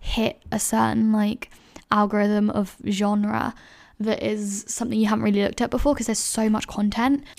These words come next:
Suddenly you're, like, three hours deep in weird rabbit videos or something. Definitely not the best for productivity. I think I never even feel good doing that. Like,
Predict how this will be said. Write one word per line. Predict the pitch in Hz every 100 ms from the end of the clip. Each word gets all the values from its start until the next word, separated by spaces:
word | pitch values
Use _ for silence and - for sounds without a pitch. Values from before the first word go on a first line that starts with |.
| -
Suddenly | - 262 285 254 226
you're, | 226
like, | 233 226
three | - 220 220 226
hours | 220 220 214 196
deep | 220 214 - -
in | 202 202 202 202 208 - 190
weird | 220 220 214 214
rabbit | 214 214 -
videos | 196 208 202 208
or | -
something. | - - 90 - - - -
Definitely | 269 392 381
not | 262 233
the |
best | 214 214 -
for | 220
productivity. | 220 - - 208 - - - -
I | 254
think | 330 349 330 - - - _ _ -
I | 254
never | 339 370 403
even | 349
feel | 285 247
good | 208 214 196 -
doing | 208 202 214
that. | 233 254 240
Like, | 226